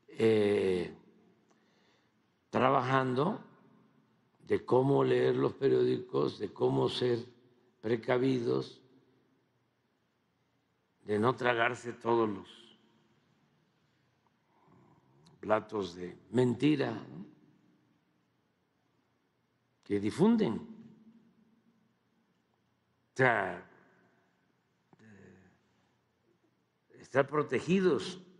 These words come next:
frente a la manipulación, y no solo ahora de medios convencionales, también todo lo que tiene que ver con las redes, porque ya las tomaron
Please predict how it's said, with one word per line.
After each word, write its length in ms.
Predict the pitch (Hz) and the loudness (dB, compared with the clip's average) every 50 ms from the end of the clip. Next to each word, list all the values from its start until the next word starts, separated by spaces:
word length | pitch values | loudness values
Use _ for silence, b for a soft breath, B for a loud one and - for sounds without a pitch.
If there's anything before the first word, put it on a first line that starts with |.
| - _ _ _ _ _ _ _ _ _ _ _ _ _ _ _ _ _ _ _ _ _ _ _ _ _ _ _ _ _ _ _ _ _ _ _ _ _ _ _ - | -20 _ _ _ _ _ _ _ _ _ _ _ _ _ _ _ _ _ _ _ _ _ _ _ _ _ _ _ _ _ _ _ _ _ _ _ _ _ _ _ -4
frente 360 | 117 117 123 113 98 95 110 | 0 0 0 0 0 -2 -2
a 20 | |
la 120 | 107 107 104 | 0 0 0
manipulación, 960 | 101 104 107 107 90 90 101 104 101 92 - 120 156 180 185 180 139 - - - - - b b b b b b b b b _ _ _ | 0 0 -2 -2 -4 -4 -2 -2 -2 0 0 0 0 2 0 0 -2 -6 -12 -20 -20 -20 b b b b b b b b b _ _ _
y 140 | - 139 135 | 0 2 2
no 160 | 143 156 165 | 4 2 2
solo 640 | 147 - 175 190 180 175 175 170 175 - - - - - - | 2 2 2 4 4 4 2 0 -2 -6 -14 -20 -20 -8 -2
ahora 540 | - 117 120 131 139 147 151 143 151 147 139 | 0 2 2 2 2 0 0 0 0 0 0
de 140 | 131 123 | 0 0
medios 440 | 117 127 135 135 131 143 139 127 - | 0 0 0 0 0 0 -2 -2 -2
convencionales, 920 | - - 123 120 117 117 107 92 113 120 127 151 180 170 113 - - - - | -4 -6 -4 0 0 0 0 0 0 0 2 2 0 0 -2 -8 -10 -4 0
también 800 | 123 120 117 117 113 120 123 135 143 170 196 220 208 - - - - - - - - - - | 0 0 0 0 -2 0 2 2 2 2 2 0 -2 -4 -10 -16 -20 -20 -20 -20 -20 -8 -2
todo 180 | 131 139 160 | 0 2 2
lo 120 | 165 156 139 | 2 2 0
que 80 | - | -2
tiene 260 | - - 135 143 147 113 | -4 -4 -2 -2 0 0
que 80 | 113 117 | 0 2
ver 160 | 123 127 123 | 2 0 0
con 180 | - 139 127 | -2 -2 -2
las 140 | 117 101 98 | -2 0 0
redes, 520 | 104 131 160 - - - - - - - - _ _ _ _ _ _ _ _ _ _ _ _ _ _ _ _ _ _ _ _ _ _ _ _ _ _ _ _ _ _ _ _ _ _ _ _ _ _ _ _ | 0 0 2 2 0 0 -2 -6 -12 -18 -20 _ _ _ _ _ _ _ _ _ _ _ _ _ _ _ _ _ _ _ _ _ _ _ _ _ _ _ _ _ _ _ _ _ _ _ _ _ _ _ _
porque 300 | - 104 95 92 104 113 | -12 -10 -10 -6 -2 0
ya 100 | 120 135 | 2 2
las 180 | 147 135 - - | 0 -2 -8 -10
tomaron 580 | 117 117 117 123 156 170 156 131 117 113 104 | -10 -6 -2 -2 0 0 0 0 -2 -4 -6